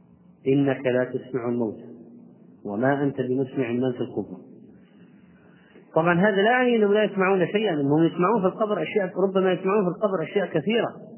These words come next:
يسمع صوت الملك يقول له: "من ربك؟ ما دينك؟" يسمع،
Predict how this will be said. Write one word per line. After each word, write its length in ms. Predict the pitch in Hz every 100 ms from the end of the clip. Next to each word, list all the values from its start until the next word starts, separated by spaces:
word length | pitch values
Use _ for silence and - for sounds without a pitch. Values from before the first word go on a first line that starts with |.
| - - - - - - -
يسمع 380 | 175 202 180 -
صوت 240 | 202 190
الملك 420 | 160 170 190 - 143
يقول 400 | 131 - 160 165
له: 200 | 151 135
"من 200 | 143 147
ربك؟ 420 | 160 147 147 135
ما 100 | 135
دينك؟" 340 | 151 175 - 180
يسمع، 320 | 208 180